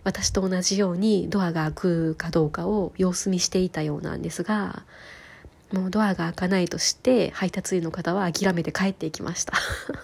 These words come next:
<laughs> うん。で、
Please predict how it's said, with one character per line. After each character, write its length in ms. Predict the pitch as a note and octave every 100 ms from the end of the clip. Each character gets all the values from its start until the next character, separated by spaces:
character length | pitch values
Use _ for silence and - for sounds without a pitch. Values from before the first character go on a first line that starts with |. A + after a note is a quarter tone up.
| - F4 - - - -
<laughs> 880 | - - - - - - - - -
う 60 |
ん。 480 | F#3 F#3 F3+ F3+ C#3 - _ _ - _ - -
で、 200 | G#3